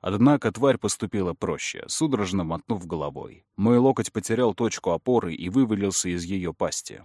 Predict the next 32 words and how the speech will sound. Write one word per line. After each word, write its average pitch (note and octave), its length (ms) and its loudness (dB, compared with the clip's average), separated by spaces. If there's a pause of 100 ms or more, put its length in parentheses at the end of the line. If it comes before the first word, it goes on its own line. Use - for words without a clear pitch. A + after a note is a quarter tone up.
(120)
Я F#2+ 280 2
попытался A2 600 2
ударить G2 380 2
собаку F#2+ 440 0
коленом, F#2 560 -2
резко A#2 320 -2
согнув F2+ 440 -4
ногу, D2+ 480 -4
но F2+ 220 0
этот E3+ 280 0
прием, G2+ 420 0
который G2+ 380 -2
эффективно F#2+ 480 -4
сработал G#2 480 -4
бы E2 120 -4
против F#2 360 -6
самца, A2 500 -4 (120)
тоже C#3 340 2
не G2 100 2
достиг D#2+ 420 -8
цели. D2+ 460 -6 (180)
Удар, A2+ 360 2
конечно, G#2 560 0
вышел F#2+ 320 0
болезненным, A#2 760 2
но G2+ 200 2
не G#2 120 4
настолько, A2 480 -2
чтобы F2+ 300 -2
собака A2+ 420 -2
отпустила F#2+ 520 -4
меня. A#1 420 -16